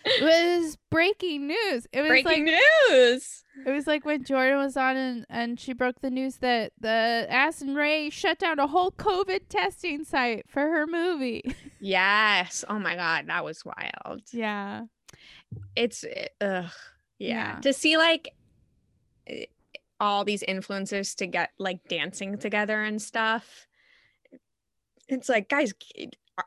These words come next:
Speaker 2: aren't you at least gonna, aren't you, uh, embarrassed?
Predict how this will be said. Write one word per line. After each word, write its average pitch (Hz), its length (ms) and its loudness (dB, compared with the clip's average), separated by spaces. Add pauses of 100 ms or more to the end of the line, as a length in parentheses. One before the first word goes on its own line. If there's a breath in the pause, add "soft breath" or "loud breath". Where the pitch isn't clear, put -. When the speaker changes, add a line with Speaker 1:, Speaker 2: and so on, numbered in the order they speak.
(140)
Speaker 2:
aren't 269 240 2
you 339 100 2
at 196 120 6
least 202 260 -2
gonna, 233 200 0
aren't 277 160 -2
you, 349 100 2
uh, 196 160 4
embarrassed? 196 880 2